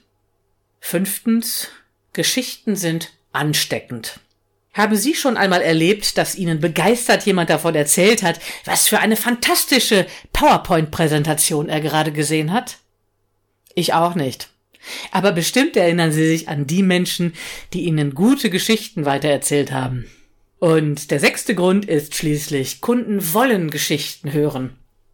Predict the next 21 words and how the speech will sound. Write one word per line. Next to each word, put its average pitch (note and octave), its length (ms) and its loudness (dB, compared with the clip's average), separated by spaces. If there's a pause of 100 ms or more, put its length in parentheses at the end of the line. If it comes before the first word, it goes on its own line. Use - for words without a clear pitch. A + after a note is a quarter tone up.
(100)
Eine D#3+ 360 2
Befragung E3+ 600 0
unter E3+ 260 0
amerikanischen D#3 680 -2
Einkäufern F#3+ 580 0
hat E3+ 140 -2
ergeben, D#3+ 440 0 (340)
dass D3+ 300 -4
diejenigen F3 600 0
Verkaufsgespräche D3+ 1160 -2
am D3 80 -4
besten D3+ 340 -4
fanden, E3 460 -2 (320)
in D3+ 140 -4
denen B3 340 2
die A3 80 0
Verkäufer F#3+ 720 -2 (260)
lebendige F#3+ 1080 2
Geschichten C#3+ 560 -2
erzählt A#2+ 420 -6
haben. A2+ 260 -8